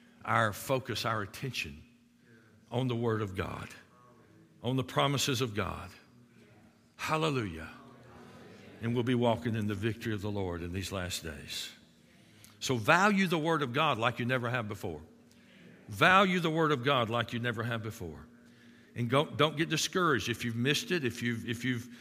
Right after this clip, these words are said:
if you've been, you know, allowed some things to get, distract you or get in fear. You can get right back into this battle and, and be victorious. You can get into faith, and you can stay in, stay in faith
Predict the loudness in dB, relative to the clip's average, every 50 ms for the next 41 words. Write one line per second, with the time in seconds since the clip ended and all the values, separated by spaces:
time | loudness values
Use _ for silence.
0 | -20 -14 -10 -10 -8 -4 -4 -4 -4 -2 -2 -2 0 0 0 -2 -2 -2 -2 -2
1 | -2 -2 -2 0 4 4 6 6 6 4 2 -2 -6 -4 -4 -2 -2 -2 -2 -4
2 | -6 -6 -6 -6 -6 -4 -6 -6 -4 0 2 2 2 2 0 -4 -4 -2 -2 -2
3 | -2 -4 -4 -4 -4 -4 -6 -6 -6 -4 -4 -4 -6 -10 -18 -20 -18 -6 -2 -2
4 | 0 0 2 0 0 2 2 2 2 2 2 0 0 0 0 -4 -4 -2 -2 -2
5 | -2 -4 -2 0 0 2 2 2 0 -4 -4 -4 -4 -4 -6 -6 -6 -6 -4 -4
6 | -4 -4 -6 -6 -6 -6 -6 -6 -8 -10 -12 -14 -14 -14 -14 -14 -14 -18 -20 _
7 | _ -20 -20 -20 -20 -20 -20 -20 -20 -20 -20 -16 -6 -2 -2 0 0 0 -2 -2
8 | 0 2 4 6 6 6 6 4 4 4 4 4 4 4 4 2 0 -2 -6 -12
9 | -8 -4 -2 0 0 0 0 0 0 0 0 0 0 4 4 4 4 4 4 2
10 | 0 -2 -6 -14 -14 -8 -6 -4 -2 0 2 2 2 2 0 0 2 2 2 2
11 | 2 -2